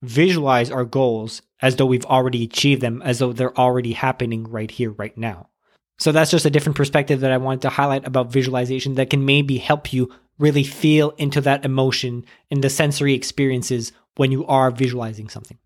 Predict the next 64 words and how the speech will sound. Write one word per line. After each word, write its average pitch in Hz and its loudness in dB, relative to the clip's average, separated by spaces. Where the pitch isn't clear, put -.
Step 175 0
number 185 2
four 139 2
is 131 2
to 151 2
actually 131 2
see - 0
yourself 139 0
doing 123 -2
the 113 -10
steps, - -8
okay? 101 -10
So 139 -2
as 165 2
a, - 0
as 147 2
a 175 4
quick 214 0
example 120 -2
here, 113 -8
let's 143 2
say 165 4
that 139 0
you 127 -2
are 123 2
giving 139 2
a 120 -2
speech - -8
next - -10
week, - -16
okay? 110 -8
So 117 -4
the 135 2
what 143 2
is 131 2
you're 127 0
giving 120 0
a 113 -4
speech, 147 0
the 127 -2
why 127 2
is 123 -2
that 131 -4
you 123 -8
really 131 -2
want 127 -2
to 127 -2
give 120 -2
a 120 -4
great 120 -6
speech. - -6
This 135 -2
is 123 -6
why 127 -2
you 127 -2
want 127 -6
to 123 -6
visualize 143 4
it 143 -2
and 120 -6
practice - -2
it 135 -8
in 131 -2
advance, 107 -6